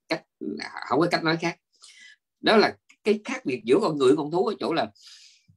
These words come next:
con thú nó chỉ biết sống bản năng, hả? Đói, ăn, khát, uống,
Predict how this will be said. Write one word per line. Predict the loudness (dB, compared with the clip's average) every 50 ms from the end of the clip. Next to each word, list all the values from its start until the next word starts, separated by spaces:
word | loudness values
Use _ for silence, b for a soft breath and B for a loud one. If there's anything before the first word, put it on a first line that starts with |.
| _ _ _ _ _ _ _ _ _ _ _ _ _ _ _ _ _ _ _ _ _ _ _ _ _ _ _ _ _ _
con | -2 -2 0 4
thú | 4 4 4
nó | 4 2
chỉ | 0 2
biết | 4 2 2 2 -4 _
sống | _ -4 -2 -2 0
bản | 0 0 0
năng, | 0 -2 -4 -8 _ _ _ _ _ _ _ _ _ _ _ _ _ _ _ _ _ _ _
hả? | -4 -4 -4 -4 -10 _ _ _ _ _
Đói, | 0 2 2 4 2 2
ăn, | 0 -2 -4 -4 -8
khát, | -6 -6 -6 -6 -6 _
uống, | -2 0 0 -2 -6